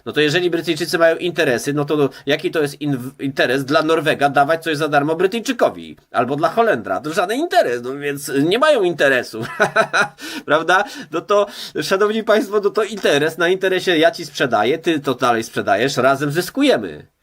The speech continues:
To jest interes, prawda? A taki to nie jest interes, szanowni państwo, dlatego moim zdaniem Wielka Brytania, no nie wiem, będą musieli, dlate-, dlatego moim zdaniem,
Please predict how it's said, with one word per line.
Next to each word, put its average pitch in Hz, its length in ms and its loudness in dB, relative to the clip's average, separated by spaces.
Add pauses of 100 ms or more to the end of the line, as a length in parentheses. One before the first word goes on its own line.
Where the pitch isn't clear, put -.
(1900)
To 262 140 2
jest 226 160 2
interes, 104 420 -2
prawda? 92 360 -6
A 143 100 0
taki - 340 -6
to 147 140 -6
nie 320 200 -2
jest 233 140 -4
interes, 92 420 -6
szanowni 113 260 2
państwo, 156 320 0
dlatego 180 380 2
moim 185 280 2
zdaniem 165 340 2
Wielka 165 260 -2
Brytania, 151 380 -2
no 143 240 -4
nie 180 280 2
wiem, 110 180 -2
będą 190 260 0
musieli, 190 400 0 (220)
dlate-, 170 280 -2
dlatego 202 440 -2
moim 202 260 0
zdaniem, 180 400 0